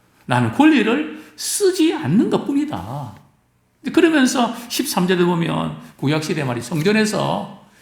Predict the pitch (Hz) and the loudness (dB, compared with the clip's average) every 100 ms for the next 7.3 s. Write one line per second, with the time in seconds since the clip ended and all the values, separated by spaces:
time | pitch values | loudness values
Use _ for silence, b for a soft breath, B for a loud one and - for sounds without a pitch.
0 | b 151 143 151 139 127 156 165 151 143 | b 0 4 4 2 0 2 2 2 2
1 | 139 139 - - 131 196 262 185 127 127 | 0 -2 -6 2 6 8 6 6 2 -2
2 | 208 - - - b b b - 269 294 | -6 -10 -18 -20 b b b -6 -4 0
3 | 339 320 202 139 151 185 135 92 - - | 2 2 0 2 2 0 -2 -6 -10 -20
4 | _ _ _ _ _ _ _ _ - 285 | _ _ _ _ _ _ _ _ -2 0
5 | 320 254 175 170 170 196 190 160 - B | 2 2 2 2 2 2 2 0 -2 B
6 | B - 120 196 165 214 - 107 127 - | B -8 -2 0 0 0 -2 -2 -4 -4
7 | 147 240 - | -4 -6 -10